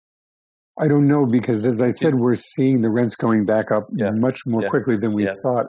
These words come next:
Speaker 1: And,
Speaker 2: Yeah.
Speaker 1: and I
Speaker 2: Yeah.
Speaker 1: just read something, I didn't read it really carefully, but that said that office sublet space is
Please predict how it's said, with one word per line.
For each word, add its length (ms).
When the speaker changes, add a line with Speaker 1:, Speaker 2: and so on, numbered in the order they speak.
Speaker 1:
And, 180
Speaker 2:
Yeah. 140
Speaker 1:
and 160
I 60
Speaker 2:
Yeah. 60
Speaker 1:
just 280
read 180
something, 260
I 40
didn't 160
read 140
it 40
really 200
carefully, 440
but 240
that 140
said 340
that 140
office 380
sublet 440
space 540
is 260